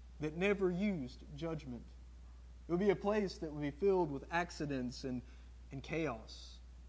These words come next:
Can you imagine a family that doesn't use judgment? It would be a family that's fractured and broken. These are just some of the examples of small ways that judgment is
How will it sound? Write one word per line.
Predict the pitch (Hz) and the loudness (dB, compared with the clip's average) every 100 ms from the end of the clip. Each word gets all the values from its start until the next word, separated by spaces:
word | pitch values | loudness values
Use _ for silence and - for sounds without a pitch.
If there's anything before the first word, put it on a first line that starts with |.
| - - - - - | -18 -18 -18 -8 0
Can | 196 | 4
you | 202 185 - | 4 2 -4
imagine | 170 185 196 202 185 | 0 2 4 4 2
a | 180 | 0
family | - 185 214 208 170 | 0 2 4 4 2
that | 151 151 - - | 0 -4 -10 -4
doesn't | 165 180 175 170 | 2 2 2 -2
use | 175 185 165 143 139 - - - - - - | -2 0 -2 -2 -6 -12 -16 -16 -16 -16 -2
judgment? | 160 170 - 120 117 - - - - - - - | 2 2 0 -6 -8 -10 -16 -16 -16 -16 -16 -10
It | 139 | -4
would | 143 | 2
be | 147 | 2
a | 143 | 2
family | 160 151 147 | -2 -2 -2
that's | 131 135 - - | -2 -4 -6 -6
fractured | 156 143 - 135 123 | -6 -6 -10 -6 -6
and | 120 | -4
broken. | 127 151 147 139 120 127 - - - - - - - - - - - | 0 2 0 -2 -10 -12 -14 -16 -18 -18 -18 -16 -16 -16 -16 -10 -4
These | 202 | -2
are | 185 | -2
just | 165 - | -4 0
some | 202 190 | 2 2
of | 160 | 4
the | 160 | 2
examples | 143 151 170 170 165 156 147 | 2 0 0 0 0 0 0
of | 147 139 - - - | -4 -6 -12 -18 -16
small | - - - 190 202 226 220 185 | -14 -12 -6 -2 2 4 4 4
ways | 143 127 131 135 | 2 0 -2 -4
that | 143 139 | -8 -8
judgment | - 214 220 175 123 113 123 - - | -8 -4 -2 -2 -4 -4 -6 -8 -2
is | 143 131 139 | 0 0 -4